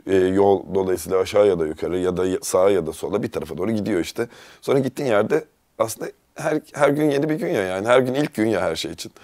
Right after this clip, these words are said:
Dolayısıyla bu taraftan güzel. Ben seni dinlemeyi çok seviyorum. Prodüktör olarak da yaptığım parçaları çok beğeniyorum.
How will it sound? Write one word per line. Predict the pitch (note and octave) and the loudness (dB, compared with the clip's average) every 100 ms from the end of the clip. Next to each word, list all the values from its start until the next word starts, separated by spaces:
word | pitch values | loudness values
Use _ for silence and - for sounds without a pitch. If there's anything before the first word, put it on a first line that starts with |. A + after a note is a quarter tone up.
| - - _ _ G2+ | -20 -20 _ _ 0
Dolayısıyla | G#2 A2 A#2+ A#2 B2 _ _ _ | 2 2 0 0 -2 _ _ _
bu | - | 0
taraftan | A#2 A2 G#2+ A#2+ B2 | 6 6 6 2 4
güzel. | A2 G2+ | 4 6
Ben | G2+ | 6
seni | G2+ G#2 | 4 0
dinlemeyi | G2 G#2 G#2 | 0 0 0
çok | A2 G2+ | -2 -4
seviyorum. | F2 E2 D#2+ | -4 -4 -4
Prodüktör | F#2 E2 G2 | -8 0 4
olarak | G2 G2 G2+ | 4 4 2
da | F2+ | 0
yaptığım | F2+ E2+ F2+ | -2 -2 -4
parçaları | F2 E2+ E2+ E2 | -4 -4 -8 -8
çok | E2 D#2 | -10 -14
beğeniyorum. | D2+ D2 D2 | -14 -14 -16